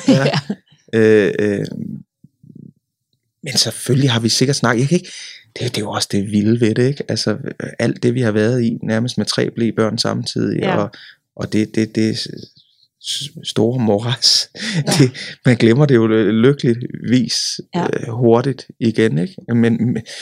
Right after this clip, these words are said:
Speaker 2: ah, det var ikke et svar på dit spørgsmål. Det, det var
Speaker 1: Nej, men det kan også være, at du ikke husker det. Altså, det kan
Speaker 2: Jeg
Speaker 1: også,
Speaker 2: husker det
Speaker 1: øh,
Speaker 2: ikke så
Speaker 1: nej.
Speaker 2: meget, og jeg, jeg tror heller ikke, vi snakkede så meget om det, fordi vi kendte jo egentlig hinanden ret godt der, og,
Speaker 1: Mm.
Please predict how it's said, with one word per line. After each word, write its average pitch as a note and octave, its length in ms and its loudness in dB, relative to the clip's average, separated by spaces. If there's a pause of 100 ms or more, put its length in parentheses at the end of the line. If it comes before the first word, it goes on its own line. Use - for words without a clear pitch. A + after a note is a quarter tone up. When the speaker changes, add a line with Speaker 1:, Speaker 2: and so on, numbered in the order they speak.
(260)
Speaker 2:
ah, - 160 -2
det B2+ 100 4
var B2 100 6
ikke C#3 100 4
et D3 80 -2
svar C#3 200 -2
på - 120 -8
dit B2+ 140 -8
spørgsmål. C3 540 -2
Det, C3 260 0
det C#3 120 2
var C#4 100 2
Speaker 1:
Nej, C#4+ 80 4
men A#3+ 140 4
det B3 100 2
kan A3 100 2
også A3+ 160 2
være, C4 120 2
at A3 60 0
du G#3+ 60 -2
ikke A3+ 140 -2
husker B3 300 0
det. B3 180 2 (120)
Altså, A3 260 2 (100)
det A#3+ 120 0
kan F#3 100 2
Speaker 2:
Jeg G#3+ 100 4
Speaker 1:
også, G#3+ 120 4
Speaker 2:
husker - 220 2
det A#3 100 4
Speaker 1:
øh, A2 60 4
Speaker 2:
ikke C3+ 220 2
så - 200 2
Speaker 1:
nej. A#2+ 100 0
Speaker 2:
meget, B2 440 0 (460)
og A#2+ 280 2
jeg, A2+ 340 2 (1300)
jeg C#3+ 100 -4
tror - 220 2
heller F3 140 6
ikke, G3 100 -4
vi D#3+ 80 0
snakkede C3 460 0
så C3+ 100 0
meget B2 380 0
om D#3 200 -2
det, C#3 180 -4
fordi C3+ 200 -4
vi E3 280 -2 (460)
kendte F#3 240 2
jo D3 100 4
egentlig C3+ 240 2
hinanden A2+ 420 0
ret B2 320 -4
godt C#3+ 200 -2 (200)
der, - 280 -2 (140)
og, G2+ 200 2
Speaker 1:
Mm. F#2 120 -4